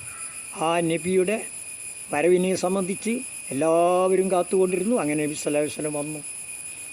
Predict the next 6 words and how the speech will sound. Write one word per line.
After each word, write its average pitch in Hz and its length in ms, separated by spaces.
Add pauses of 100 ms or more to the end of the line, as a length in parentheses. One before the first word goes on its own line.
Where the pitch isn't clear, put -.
(760)
നബി 170 140
വരുന്നതിൻ്റെ 233 600
എത്രയോ 233 520
മുമ്പ് 240 280
വന്ന 233 260
പ്ര-, 220 220